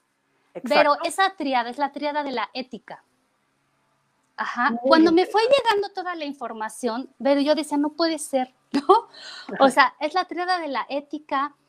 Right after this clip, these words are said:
Speaker 2: tenemos información de estar, este, en nuestra casita,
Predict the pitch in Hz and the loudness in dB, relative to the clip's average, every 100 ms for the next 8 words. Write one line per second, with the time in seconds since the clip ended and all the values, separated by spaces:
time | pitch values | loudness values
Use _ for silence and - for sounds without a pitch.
0 | _ _ 269 277 302 320 311 294 277 254 | _ _ -4 0 0 -2 0 -2 -2 -4
1 | 233 226 226 - 254 247 294 302 _ _ | -2 -4 -4 -2 0 2 0 -4 _ _
2 | 240 226 233 226 220 214 220 226 - - | -4 0 2 2 -2 -2 -6 -8 -4 4
3 | 247 262 277 - 220 208 - 208 - 226 | 6 6 0 -6 -8 -8 -8 -8 -6 -4
4 | 226 - 214 - 202 285 285 277 285 | -4 -2 -4 -4 -4 -2 0 4 4